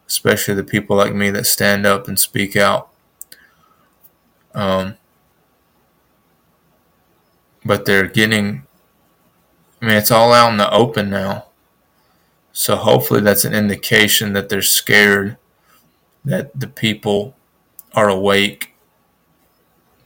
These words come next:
that they're at critical mass, and they're gonna take the government back, hopefully. Hopefully with that, hopefully that's the indication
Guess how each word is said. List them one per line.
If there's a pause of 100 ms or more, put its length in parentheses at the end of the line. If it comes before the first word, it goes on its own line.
(100)
that
they're
at
critical
mass, (720)
and
they're
gonna (1200)
take (160)
the
government
back, (1080)
hopefully. (920)
Hopefully
with
that, (220)
hopefully
that's
the
indication